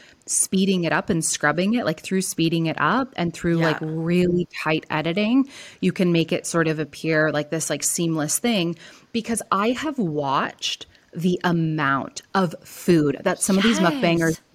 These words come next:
Speaker 1: eat, and I'm like, "There is no way that you are okay after that." And you kind of wanted to talk about this in terms of, like, sport eating as
Speaker 2: Right.
Speaker 1: well,
Speaker 2: Oh,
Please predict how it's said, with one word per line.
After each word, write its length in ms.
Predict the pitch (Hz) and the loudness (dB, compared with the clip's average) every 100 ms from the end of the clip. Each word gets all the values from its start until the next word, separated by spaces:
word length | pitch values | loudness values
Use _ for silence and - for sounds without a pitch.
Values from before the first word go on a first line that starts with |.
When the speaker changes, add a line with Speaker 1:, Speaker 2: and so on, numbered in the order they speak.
| 160 | -4
Speaker 1:
eat, 160 | 254 - - - | -4 -4 -18 -4
and 100 | - - | 0 4
I'm 180 | 196 | 4
like, 220 | 202 185 175 | 4 2 0
"There 340 | 175 165 190 202 | -2 4 4 6
is 340 | 220 262 226 - _ _ _ | 4 2 0 -8 _ _ _
no 760 | 208 196 196 196 190 190 185 220 | 4 6 6 6 4 2 0 -4
way 240 | 170 180 170 | 2 4 4
that 120 | - | 0
you 200 | 170 165 | 2 2
are 120 | 160 | 4
okay 340 | 156 151 156 135 | 2 0 -2 -2
after 240 | 143 214 | -2 0
that." 240 | 220 240 - | 2 0 -2
And 280 | - 202 196 190 - - - _ | 0 2 2 -2 -14 -20 -20 _
you 160 | 202 220 | 2 4
kind 240 | 254 285 | 4 4
of 100 | 294 | 6
wanted 240 | 226 202 196 | 4 2 0
to 60 | |
talk 240 | 202 180 180 | 2 2 4
about 140 | 180 | 2
this 140 | 170 175 | 2 0
in 60 | |
terms 240 | 165 170 160 | 0 0 0
of, 100 | 156 | -2
like, 160 | 151 | -2
sport 480 | - - - 160 156 | -2 -4 0 2 2
eating 360 | 156 165 165 156 | 0 0 2 2
as 160 | 156 190 | 0 0
Speaker 2:
Right. 140 | 247 | 2
Speaker 1:
well, 480 | 247 254 269 269 269 | 8 8 8 6 0
Speaker 2:
Oh, 260 | _ _ | _ _